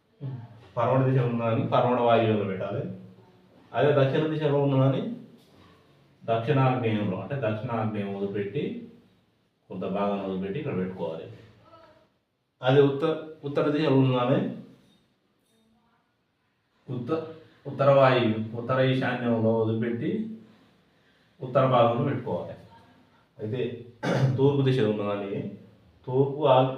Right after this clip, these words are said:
తూర్పు ఈశాన్యం వదిలిపెట్టేసి పెట్టాలి. పడమర దిశ ఉన్నదాన్ని పడమర వాయువ్యంలో కొంచెం ఒక, ఒక భాగాన్ని వదిలిపెట్టి పెట్టాలి. దక్షిణ దిశ ఉన్నదాన్ని దక్షిణాగ్నేయం వదిలిపెట్టి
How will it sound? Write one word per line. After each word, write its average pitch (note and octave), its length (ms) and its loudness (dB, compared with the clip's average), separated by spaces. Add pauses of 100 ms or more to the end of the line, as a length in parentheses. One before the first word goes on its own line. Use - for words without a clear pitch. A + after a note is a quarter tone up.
(320)
తూర్పు C3+ 400 -6
ఈశాన్యం A#2+ 640 0
వదిలిపెట్టేసి G#2+ 560 -2 (1400)
పెట్టాలి. A2+ 380 0 (1200)
పడమర C3+ 300 2
దిశ C3+ 180 2
ఉన్నదాన్ని A2+ 560 0 (580)
పడమర C3+ 440 4
వాయువ్యంలో B2+ 500 2 (640)
కొంచెం A#2 260 -2 (100)
ఒక, A2 200 -2
ఒక A2 380 0
భాగాన్ని A#2 320 4
వదిలిపెట్టి A2 460 -2
పెట్టాలి. G2+ 360 -2 (560)
దక్షిణ A2+ 380 0
దిశ C#3+ 180 0
ఉన్నదాన్ని A#2+ 500 -2 (720)
దక్షిణాగ్నేయం A#2+ 920 0
వదిలిపెట్టి A2+ 480 0